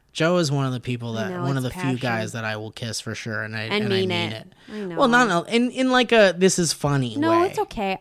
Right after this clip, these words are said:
Speaker 2: I don't mind sharing you,
Speaker 1: It's
Speaker 2: Steve.
Speaker 1: jokes.
Speaker 2: The thing is, Steve, you're, I get it.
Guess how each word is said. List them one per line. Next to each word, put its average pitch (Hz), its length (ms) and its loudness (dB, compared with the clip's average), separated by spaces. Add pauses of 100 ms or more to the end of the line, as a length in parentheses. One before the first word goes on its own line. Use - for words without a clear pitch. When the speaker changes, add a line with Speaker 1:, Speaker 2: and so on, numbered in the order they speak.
Speaker 2:
I 320 100 2
don't 381 180 0
mind 214 240 -2
sharing 175 460 -8
you, 170 240 -6
Speaker 1:
It's 196 140 2
Speaker 2:
Steve. 196 120 -4
Speaker 1:
jokes. 180 560 -4
Speaker 2:
The 262 140 -2
thing 330 240 -2
is, 247 340 -6
Steve, 269 340 -6
you're, 247 400 -2 (520)
I 214 140 -6
get 190 220 -2
it. - 220 -10